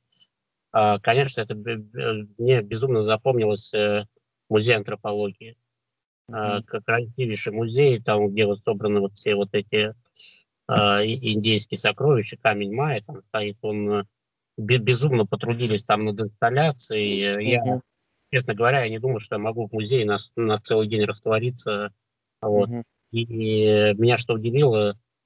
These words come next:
Speaker 1: а, ценник там примерно около двух долларов за билет, хотя, ну, то есть вот на такого уровня, ну, я просто по миру много где был в музеях, там, всяких культурных объектах. Ну, то есть там по-, пр-, прайс там должен был минимум три,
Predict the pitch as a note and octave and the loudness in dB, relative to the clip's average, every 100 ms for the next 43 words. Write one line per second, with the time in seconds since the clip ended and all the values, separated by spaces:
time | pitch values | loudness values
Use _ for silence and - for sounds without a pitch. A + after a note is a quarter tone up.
0 | _ - G#2+ - C#3 B2+ G#2+ A2+ G2+ A2+ | _ -4 -4 0 0 0 -2 -4 -4 -4
1 | A#2 A2 G#2+ G#2+ A2 G#2 A2+ A2+ A#2+ G#2+ | -4 -2 -2 -2 -4 -4 -4 0 2 2
2 | G2+ G2 G#2 A2 B2 C3+ - G#2 - G#2 | -2 -8 -6 -2 0 0 0 -4 -2 0
3 | G#2 G#2 G2+ - - G#2+ A2 A2 G#2+ G#2 | 0 -2 -2 -2 -2 -6 -4 -2 0 0
4 | - _ _ _ - A#2+ B2 A#2+ A#2+ A#2+ | -4 _ _ _ -2 -2 0 -2 0 -2
5 | G#2 G#2 G#2 G2+ G2+ G2+ G2+ _ _ _ | 0 0 2 0 0 -2 -4 _ _ _
6 | B2+ A2+ G#2 A#2 - - A#2+ A2+ G2+ A2 | 0 0 0 -6 -4 0 0 0 -4 -2
7 | C#3+ A2 G2+ G2 G#2+ G#2 G2+ G#2 A2 C#3 | 0 0 -4 -6 -4 -2 0 -2 2 2
8 | B2+ - G2+ - G2 G2+ G2 G#2+ A2+ G2+ | 0 -6 -14 -8 -6 -6 -8 -6 -4 -4
9 | G#2+ G#2 A2+ B2+ - G#2 _ _ _ _ | -2 -4 -2 -4 -8 -16 _ _ _ _
10 | - B2 A2 A2 - A2+ G2+ - A2+ - | -10 -6 0 0 2 0 0 -2 -2 -2
11 | A#2 G#2+ C3 C3+ G#2+ - G#2 G2+ A#2 G#2+ | -4 0 2 2 -2 -8 -8 -6 -8 -6
12 | G#2 A2 G#2 A2 G#2+ A2+ A#2 A#2+ G#2 G2 | -6 -6 -4 -4 -4 0 2 2 0 -2
13 | - A2+ | -2 -4